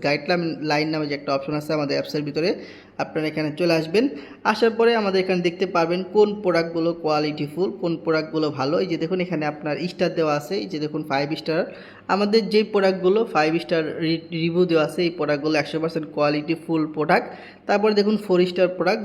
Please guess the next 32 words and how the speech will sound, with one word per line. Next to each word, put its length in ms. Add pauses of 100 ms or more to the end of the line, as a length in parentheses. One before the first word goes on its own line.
(100)
যেগুলো 380
হচ্ছে 240
আপনার 380 (400)
ক্যাটাগরি 480
অনুযায়ী 340
কিন্তু 280
প্রোডাক্ট 360
হয়। 120
এখানে 220
থ্রি 300
স্টার 260
আছে, 340
টু 200
স্টার 240
আছে 200
এবং 360
যেগুলো 320
লো 220
বাজেটের 440
প্রোডাক্ট, 380 (340)
সেগুলো 360
কিন্তু 320
কোনো 260
ধরনের 440
স্টার 220
নাই। 180 (180)
তো 80
অবশ্যই 420
যারা 260
প্রোডাক্ট 360
রিসেলিং 400
করতেছেন, 500